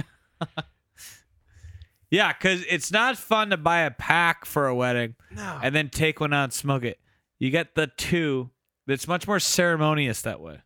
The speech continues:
Speaker 2: Yeah, it is. And then you'll just, like, enjoy each fucking drag.
Speaker 1: 'Cause you know this is the last one.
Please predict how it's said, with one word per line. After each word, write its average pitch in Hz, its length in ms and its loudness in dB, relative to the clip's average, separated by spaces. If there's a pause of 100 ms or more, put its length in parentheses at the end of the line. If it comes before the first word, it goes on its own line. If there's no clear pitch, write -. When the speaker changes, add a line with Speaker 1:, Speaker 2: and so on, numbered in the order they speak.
Speaker 2:
Yeah, 156 220 4
it 131 60 2
is. 117 440 -2 (600)
And 151 100 2
then 160 100 4
you'll 151 120 2
just, 127 220 -2
like, 113 200 0
enjoy 120 560 -2
each 123 300 -6
fucking 113 400 -10
drag. 117 300 -2
Speaker 1:
'Cause - 80 -2
you 147 100 0
know 160 240 2
this 143 160 -4
is 143 80 -2
the 135 100 2
last 131 380 0
one. 123 320 -10